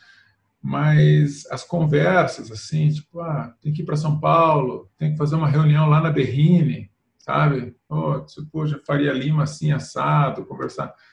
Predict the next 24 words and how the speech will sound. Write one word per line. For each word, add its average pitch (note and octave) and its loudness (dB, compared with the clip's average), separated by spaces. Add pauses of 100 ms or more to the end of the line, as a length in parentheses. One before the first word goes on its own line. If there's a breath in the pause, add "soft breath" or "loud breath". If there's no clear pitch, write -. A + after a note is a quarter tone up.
(260 soft breath)
É D3+ -2
um, D#3+ -2
é C#3 -8
uma, D3+ -2
um C3+ -8
overhead, C3+ -2
né, C3 -6
assim, B2+ -8
uma, A#2 -6 (760)
uma B2+ -10
sobrecarga D3+ 0
de B2 -4
alguns C#3+ -4
pontos D#3+ -4
que D3+ -4 (540)
ele C#3+ 0
deixa F#3 0
o - -18
processo E3+ -2
menos G3 -4
eficiente. F3+ -4
E C3 0
agora F3 0
tá, F3+ -4